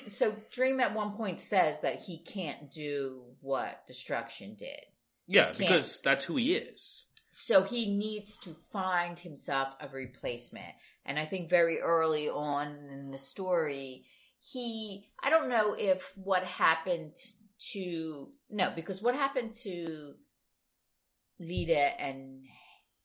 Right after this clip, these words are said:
Speaker 1: Hector, that was not Morpheus. The, those, when he, Morpheus was in
Speaker 2: When he was in the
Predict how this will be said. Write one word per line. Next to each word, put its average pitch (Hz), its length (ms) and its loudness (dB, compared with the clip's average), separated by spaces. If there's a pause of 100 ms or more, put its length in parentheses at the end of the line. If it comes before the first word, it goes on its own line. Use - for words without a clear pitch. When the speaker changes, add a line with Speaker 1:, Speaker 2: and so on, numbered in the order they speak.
(140)
Speaker 1:
Hector, 117 640 -4 (360)
that 208 160 4
was 202 160 0
not 180 380 2
Morpheus. 156 840 -6
The, 151 180 -12 (160)
those, 185 460 0
when 190 160 -2
he, 196 80 -4
Morpheus 208 560 0
was - 240 -10
in 175 440 -2 (540)
Speaker 2:
When 131 100 -6
he 185 80 6
was 226 120 8
in 214 180 8
the 175 420 4